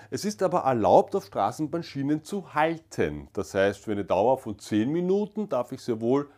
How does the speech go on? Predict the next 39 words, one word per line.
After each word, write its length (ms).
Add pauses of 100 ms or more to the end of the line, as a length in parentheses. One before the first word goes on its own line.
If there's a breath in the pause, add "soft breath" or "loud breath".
halten. 540 (600 soft breath)
Zu 160
den 160
Betriebszeiten 840
jedoch 480 (260 soft breath)
muss 360
der 120
Lenker 600
im 200
Fahrzeug 480
bleiben. 300
Der 80
darf 180
das 160
Fahrzeug 380
nicht 280
verlassen, 540
damit 340
er, 80
sobald 400
die 60
Straßenbahn 640
sich 260
annähert, 640
die 60
Straßenbahn 480
räumen 400
kann. 300 (340 soft breath)
Außerhalb 540
der 100
Betriebszeiten, 920
also 180
zum 180
Beispiel 380
drei 220
in 80
der 80
Nacht, 340 (600 soft breath)
ähm, 480